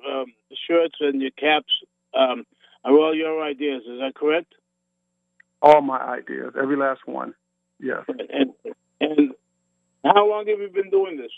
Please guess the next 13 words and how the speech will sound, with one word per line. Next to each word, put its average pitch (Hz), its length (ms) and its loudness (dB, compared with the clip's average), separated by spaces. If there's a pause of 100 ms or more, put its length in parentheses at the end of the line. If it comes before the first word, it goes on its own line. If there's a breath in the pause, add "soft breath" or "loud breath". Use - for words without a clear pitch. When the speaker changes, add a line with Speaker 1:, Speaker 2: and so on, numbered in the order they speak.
Speaker 1:
uh, 113 180 -8 (440)
Ethan? 113 280 -10 (300)
Speaker 2:
I've 175 200 8
been 226 160 0
doing 208 260 0
this 208 160 -4 (100)
close 214 240 0 (120)
to 202 100 2 (100)
two 208 120 2
years 185 440 -2
now. 139 480 -4
Yeah, 143 140 -4
yeah, 147 160 -6